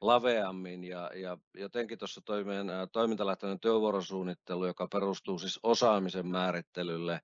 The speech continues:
niin ky-, kyllä me nyt on jo havaittu se, että mitä niin kuin, ähm, aktiivisempi ote henkilöstöllä on ja mitä, mitä niin kuin valmiimpia ollaan työskentelemään vaikkapa eri työpisteissä kuin aiemmin. Voi hyvinkin olla, että samassa rakennuksessa, mut kuitenkin, että pikkusen eri,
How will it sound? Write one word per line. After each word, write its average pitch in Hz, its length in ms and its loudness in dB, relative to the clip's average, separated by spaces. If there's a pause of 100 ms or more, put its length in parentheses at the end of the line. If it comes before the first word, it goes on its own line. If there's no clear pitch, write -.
niin 92 80 -8
ky-, 107 300 2
kyllä 117 180 6
me 123 120 8
nyt 127 180 4
on 113 140 6
jo 101 80 4
havaittu 107 600 2
se, 95 240 -4
että 92 180 -8
mitä 101 520 2
niin 190 220 -4
kuin, 196 400 -2 (220)
ähm, 175 280 -2 (220)
aktiivisempi 101 960 0
ote 107 420 2
henkilöstöllä 95 880 -2
on 107 280 4
ja 95 160 2
mitä, 92 500 -2
mitä 101 220 -2
niin 104 80 -2
kuin 107 120 0
valmiimpia 104 600 4
ollaan 101 360 2
työskentelemään 90 760 -2
vaikkapa 98 340 -2
eri 123 300 4
työpisteissä 92 960 2
kuin 87 180 -6
aiemmin. 82 800 2
Voi 110 160 6
hyvinkin 107 340 6
olla, 104 200 6
että 92 160 0
samassa 110 400 2
rakennuksessa, 95 800 2
mut 92 160 -8
kuitenkin, 127 320 2
että - 120 -12
pikkusen 117 480 2
eri, 110 360 6